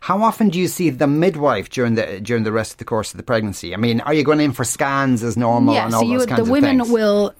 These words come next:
Speaker 2: generally book us, but then, so when, when a, when a person rings me and they're pregnant, I would say, it depends on their gestation, but usually they will have a booking visit for bloods and scans in their local maternity hospital.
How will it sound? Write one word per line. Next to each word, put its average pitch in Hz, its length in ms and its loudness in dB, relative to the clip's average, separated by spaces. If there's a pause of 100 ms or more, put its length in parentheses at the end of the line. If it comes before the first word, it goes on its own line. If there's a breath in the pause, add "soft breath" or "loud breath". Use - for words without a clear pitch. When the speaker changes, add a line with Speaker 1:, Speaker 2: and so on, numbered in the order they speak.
(100)
Speaker 2:
generally 262 480 2
book 190 280 -2
us, 170 180 -2
but 180 160 -4
then, 214 380 2 (120)
so 196 160 -2
when, 190 280 0
when 190 180 0
a, 180 100 -2
when 190 240 -2
a 180 60 0
person 247 320 0
rings 202 260 2
me 175 240 0
and 175 120 0
they're 170 80 0
pregnant, 175 480 -2
I 175 100 0
would 170 160 -2
say, 175 220 -4
it 175 100 -6
depends 190 260 -2
on 180 120 0
their 170 100 0
gestation, 220 680 0
but 196 120 -6
usually 220 280 0
they 190 140 -2
will 170 100 0
have 175 180 -2
a 175 140 0
booking 202 400 -2
visit 180 340 -4
for - 160 -10
bloods 190 320 -2
and 170 100 -2
scans 185 560 -2
in 175 220 -4
their 175 180 -4
local 180 300 -4
maternity 208 440 -2
hospital. 214 540 -2